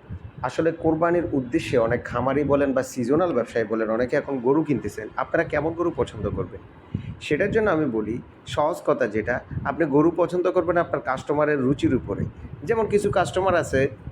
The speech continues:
খুব শান্ত স্বভাবের, তারা গরুও পছন্দ করে শান্ত স্বভাবের, কিউট চেহারা, সুন্দর শিং, সুন্দর চেহারা, এ ধরনের।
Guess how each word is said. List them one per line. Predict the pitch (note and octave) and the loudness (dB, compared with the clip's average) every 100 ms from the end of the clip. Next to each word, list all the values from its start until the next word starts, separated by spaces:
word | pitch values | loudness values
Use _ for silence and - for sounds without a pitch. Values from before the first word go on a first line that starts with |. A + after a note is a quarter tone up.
| - | -4
খুব | - | -4
শান্ত | - D3+ F3 | -2 -2 0
স্বভাবের, | D3+ C#3 A#2+ A2 - - | 2 4 4 2 0 -4
তারা | C3+ C3 | 0 2
গরুও | B2 C#3+ D3 D#3 | 4 4 4 2
পছন্দ | D#3 D#3 D3+ | 0 0 0
করে | C#3+ C#3 | 2 2
শান্ত | G#2 A2 G#2+ | 0 -2 -2
স্বভাবের, | C3 B2 A#2 G#2 G#2 - - - | -2 0 0 2 2 0 -10 0
কিউট | C3+ C3+ C3+ | 2 2 2
চেহারা, | C#3 B2 B2 A#2+ A2+ - - | 0 2 2 0 -2 -12 -2
সুন্দর | C#3+ C3+ C3 | 0 4 4
শিং, | A#2 - C3+ B2+ | 2 0 0 0
সুন্দর | - C#3+ C3 - | 0 2 2 2
চেহারা, | B2+ A2+ A#2+ C#3 D#3+ - - | 0 0 0 0 -2 -8 0
এ | C#3+ | 2
ধরনের। | C3 G#2 F2+ | 2 -2 -4